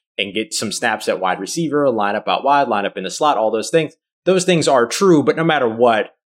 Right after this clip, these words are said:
he's still your running back one. It's not gonna change the structure of what the New Orleans Saints do.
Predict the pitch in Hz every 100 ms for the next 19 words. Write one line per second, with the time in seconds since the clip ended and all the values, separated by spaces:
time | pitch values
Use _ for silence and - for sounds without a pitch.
0 | _ - 123 - 147 127 110 101 110 104
1 | 95 92 - 101 107 101 90 87 107 -
2 | 113 98 101 90 - 123 110 104 90 90
3 | - 104 95 - 90 92 - 92 90 92
4 | 90 92 90 135 143